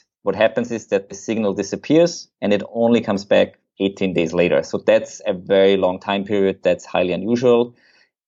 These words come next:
And what we also did is we looked at, you know, like, the history of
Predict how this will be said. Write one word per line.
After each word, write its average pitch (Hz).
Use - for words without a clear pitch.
And 110
what 110
we 107
also 104
did 104
is 101
we 104
looked 101
at, 95
you 107
know, 95
like, 95
the -
history 110
of 98